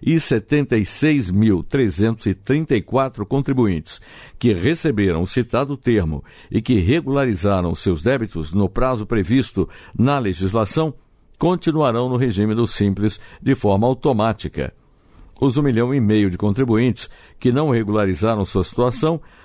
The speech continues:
serão excluídos a partir de janeiro de dois mil e vinte e cinco. Para que esses C N P J possam reingressar no regime, são oferecidas diversas opções para sua regularização,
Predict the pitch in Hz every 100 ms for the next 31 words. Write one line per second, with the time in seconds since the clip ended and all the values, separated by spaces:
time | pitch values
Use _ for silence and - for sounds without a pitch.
0 | - - 170 147 151 - 143 131 120 139
1 | 139 107 120 113 113 131 101 107 110 110
2 | 123 127 110 85 101 95 120 - 135 113
3 | - - - _ _ - - - - 135
4 | 120 131 127 120 117 - 117 117 113 107
5 | 87 113 104 95 - - 113 131 120 107
6 | 92 104 101 101 90 107 95 92 101 123
7 | 131 175 185 - - - - - 151 160
8 | 135 117 101 143 127 104 123 110 127 107
9 | 90 101 - 127 139 160 - - - 135
10 | 147 143 135 131 104 98 95 101 104 127
11 | 117 139 110